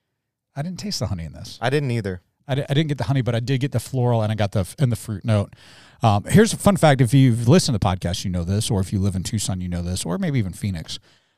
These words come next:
Speaker 1: Um, but Cartel is started in Tucson,
Speaker 2: Yeah.
Speaker 1: which I didn't know that till I, till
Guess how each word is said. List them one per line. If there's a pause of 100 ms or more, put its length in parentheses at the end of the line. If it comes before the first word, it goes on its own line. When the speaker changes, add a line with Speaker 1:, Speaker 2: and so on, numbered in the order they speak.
(100)
Speaker 1:
Um, (100)
but
Cartel
is
started
in
Tucson,
Speaker 2:
Yeah.
Speaker 1:
which
I
didn't
know
that
till
I, (600)
till